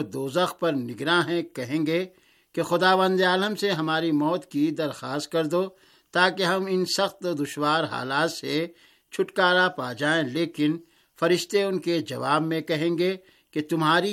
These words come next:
یہ آرزوئیں پوری ہونے والی نہیں ہیں اور تم ہمیشہ یہیں رہو گے۔ دنیا میں تو ممکن ہے کہ انسان خودکشی کر کے اپنی زندگی کو ختم کر دے، لیکن قیامت میں ایسی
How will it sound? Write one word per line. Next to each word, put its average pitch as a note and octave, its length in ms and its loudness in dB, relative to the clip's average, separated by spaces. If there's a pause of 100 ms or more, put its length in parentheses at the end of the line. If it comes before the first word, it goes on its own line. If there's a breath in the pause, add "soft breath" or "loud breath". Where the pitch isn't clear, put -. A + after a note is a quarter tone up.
یہ F3 140 2
آرزوئیں C#3+ 500 -2 (100)
پوری E3+ 320 -2
ہونے C3+ 360 -6
والی D3 480 2 (400 soft breath)
نہیں E3 500 -2
ہیں E3 160 0 (320 loud breath)
اور C#3+ 180 -2
تم D#3 340 0
ہمیشہ E3 380 -2 (240)
یہیں D#3 280 -2
رہو B2 360 -8
گے۔ D3+ 160 0 (1080 soft breath)
دنیا F#3 400 4
میں G#3+ 160 0
تو G#3+ 200 2
ممکن F3+ 420 0
ہے G3+ 100 2
کہ F#3 100 -4
انسان F3 420 2
خودکشی D#3+ 540 -4
کر E3+ 220 -2
کے E3+ 180 -2
اپنی D3+ 240 0
زندگی C3 480 -4
کو E3 200 -2
ختم B2+ 340 -10
کر C#3+ 200 -4
دے، F3 220 0 (500 soft breath)
لیکن F3 260 0
قیامت F3+ 520 2
میں F#3+ 140 -2
ایسی E3 300 0